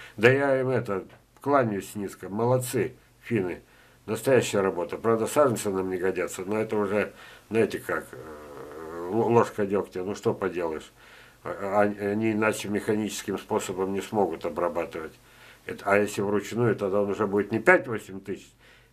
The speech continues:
э, финский саженец стоить, а пятнадцать-двадцать тысяч, если как мы вручную.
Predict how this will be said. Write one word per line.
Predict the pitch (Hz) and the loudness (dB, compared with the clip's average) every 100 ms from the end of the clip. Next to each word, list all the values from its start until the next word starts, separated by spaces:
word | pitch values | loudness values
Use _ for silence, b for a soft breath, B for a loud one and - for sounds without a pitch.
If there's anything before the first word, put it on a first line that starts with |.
| - | -8
э, | 98 98 | -6 -6
финский | - 117 - 98 | -2 -2 -2 -8
саженец | - 95 85 85 | -4 -4 -4 -8
стоить, | - 90 85 95 | -6 -4 -4 -6
а | 98 | -6
пятнадцать-двадцать | 120 120 143 131 143 147 110 - - | -6 2 2 2 2 4 4 2 -8
тысяч, | 85 - - b b b b _ | -10 -12 -20 b b b b _
если | 104 - | -6 -4
как | 120 120 117 | 0 0 2
мы | 110 | 2
вручную. | 98 101 - 92 80 | 2 0 -6 -6 -6